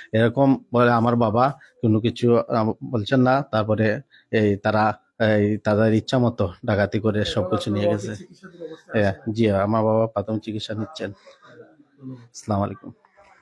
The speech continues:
Speaker 2: আমরা যেটা বলতে চাই, একজন স্কুল মাস্টারের বাড়ি, যেখানে সরকারি চাবি-, চাকরিজীবী তারা, কিন্তু সারা জীবনের সঞ্চয়ের টাকা কিন্তু রেখেছিলেন বাড়িতে। উনিও কিন্তু একটা সংস্থার দায়িত্বে ছিলেন, এলাকাবাসীর ক্যাশিয়ারের দায়িত্বে ছিলেন, ওই টাকাটাও ঘরে ছিল।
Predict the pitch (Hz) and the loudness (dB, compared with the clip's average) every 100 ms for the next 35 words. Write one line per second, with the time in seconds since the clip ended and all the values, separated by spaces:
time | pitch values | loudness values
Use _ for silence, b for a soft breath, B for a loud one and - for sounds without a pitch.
0 | b _ - - - 233 240 220 202 190 | b _ -2 0 2 4 4 4 6 4
1 | 170 226 226 180 170 160 190 175 - 196 | 4 4 6 6 6 4 4 4 2 2
2 | 185 175 - 175 170 143 147 156 165 175 | 4 2 2 4 4 4 4 2 4 4
3 | 165 175 160 165 165 175 151 160 180 156 | 4 2 2 2 2 2 2 0 2 0
4 | 170 151 170 160 165 147 139 127 135 165 | 0 -2 0 2 2 2 0 0 -4 -6
5 | - 180 160 160 165 165 - 170 175 180 | -2 0 0 2 2 0 -2 -4 -2 0
6 | 170 - 160 165 147 156 151 143 143 147 | 0 0 -4 -4 -4 -2 0 0 -2 -4
7 | 143 131 135 135 156 - - B B B | -6 -2 -2 -2 -4 -8 -18 B B B
8 | B 180 208 214 208 196 185 165 - 180 | B 4 4 4 2 4 2 2 -2 -2
9 | 185 165 - 190 165 151 139 165 147 151 | 0 -2 -2 -2 0 0 0 -4 -2 0
10 | 139 135 131 135 131 - 190 - 156 - | 2 2 0 -2 -4 -2 -4 -2 -4 0
11 | 151 143 131 120 135 156 151 143 b b | 0 2 0 -4 -8 -2 -2 -2 b b
12 | - 190 196 180 175 180 147 151 151 147 | 2 2 2 0 2 2 4 4 4 2
13 | 135 | -2